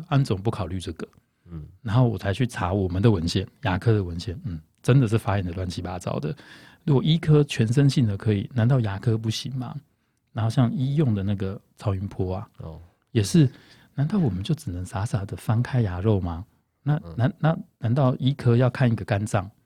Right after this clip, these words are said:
Speaker 2: 嗯。
Speaker 1: 有没有问题，是不是一定要开刀才看得到？
Speaker 2: 嗯。
Speaker 1: 好像有东西叫超音波。
Speaker 2: 对。
Speaker 1: <laughs> 然后我们才跟医检师啊合作说：“哎，这能扫吗？”然后后来发现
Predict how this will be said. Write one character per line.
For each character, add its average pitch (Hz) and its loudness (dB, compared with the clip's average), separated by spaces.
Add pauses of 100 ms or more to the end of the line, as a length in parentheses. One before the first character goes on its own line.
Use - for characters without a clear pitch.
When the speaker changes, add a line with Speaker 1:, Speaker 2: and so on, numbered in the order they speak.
(120)
Speaker 2:
嗯。 82 -16
Speaker 1:
有 104 -2
没 117 6
有 120 8
问 120 4
题， 117 -6
是 - -2
不 110 -2
是 - -4
一 107 -2
定 110 2
要 107 0
开 104 0
刀 101 2
才 - -4
看 90 -6
得 85 -12
到？ - -4 (160)
Speaker 2:
嗯。 87 -6
Speaker 1:
好 98 -2
像 147 4
有 92 0
东 101 -6
西 98 -4
叫 101 -2
超 92 -2
音 92 -8
波。 90 -2 (220)
Speaker 2:
对。 87 0
Speaker 1:
<laughs> - - (420)
然 127 4
后 113 2
我 107 0
们 107 2
才 107 4
跟 131 4 (160)
医 139 0
检 113 0
师 107 -4
啊 101 -4 (280)
合 98 -6
作 98 -2
说 98 -4 (120)
：“哎， - -20 (240)
这 156 2
能 101 2
扫 107 -2
吗？” 123 -6 (560)
然 107 0
后 123 4
后 127 4
来 101 0
发 107 -2
现 - -8